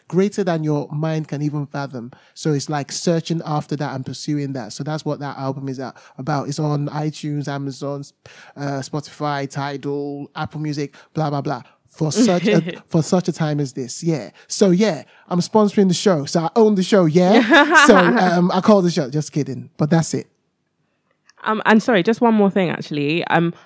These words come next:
Speaker 2: I just want to say that me and Tina are very, very pro music, and we're pro, like, everybody who's doing it genuinely. So, but we're also,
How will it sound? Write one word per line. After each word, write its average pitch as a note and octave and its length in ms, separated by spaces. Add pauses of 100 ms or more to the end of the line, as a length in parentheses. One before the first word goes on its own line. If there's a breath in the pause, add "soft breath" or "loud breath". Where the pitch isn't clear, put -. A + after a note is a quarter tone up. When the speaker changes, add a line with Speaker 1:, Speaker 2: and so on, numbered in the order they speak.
(320 soft breath)
Speaker 2:
I G#3+ 160
just A#3+ 200
want G#3 240
to F3+ 180
say E3+ 260
that C3+ 160
me G3 180
and F#3 120
Tina F3+ 240
are C#3 200
very, E3+ 280
very D#3 240
pro D3 640 (180)
music, C3+ 640
and D#3 160
we're D3+ 100
pro, D#3 500 (520)
like, - 280
everybody E3+ 440
who's D#3+ 120
doing E3 260
it - 180
genuinely. C#3+ 720 (260 loud breath)
So, D#3 400 (260)
but G3 160
we're G3 120 (120)
also, F#3 500